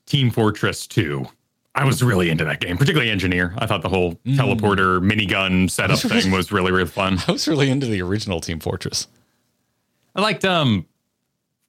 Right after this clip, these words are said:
Speaker 1: I, I got, it was Symmetra, wasn't that her name? I, I got into her for a little bit 'cause she was sort of engineer, turrety, put up a
Speaker 2: Symmetra was
Speaker 1: teleporter.
Speaker 2: cool.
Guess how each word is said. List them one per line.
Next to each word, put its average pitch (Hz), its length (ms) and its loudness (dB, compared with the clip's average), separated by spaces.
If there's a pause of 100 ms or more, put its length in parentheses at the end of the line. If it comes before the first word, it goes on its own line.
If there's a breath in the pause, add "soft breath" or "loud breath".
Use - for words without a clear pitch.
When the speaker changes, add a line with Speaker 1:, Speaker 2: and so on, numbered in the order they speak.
(200)
Speaker 1:
I, 156 340 -4
I 196 40 -2
got, 190 180 -2
it 170 60 2
was 156 100 2
Symmetra, 190 540 -2
wasn't 269 240 0
that 214 160 0
her 226 60 2
name? 226 300 2
I, 180 260 -2
I 190 40 0
got 196 160 0
into 190 180 2
her 196 220 2
for 208 200 0
a 202 40 2
little 202 160 2
bit 214 220 0
'cause 170 100 0
she 202 140 0
was 147 200 2
sort - 680 -2
of 165 100 0
engineer, 165 520 2
turrety, 165 540 0
put 165 120 0
up 160 100 -2
a 156 60 -4
Speaker 2:
Symmetra 160 180 -2
was 165 100 0
Speaker 1:
teleporter. 165 380 2
Speaker 2:
cool. 123 240 -2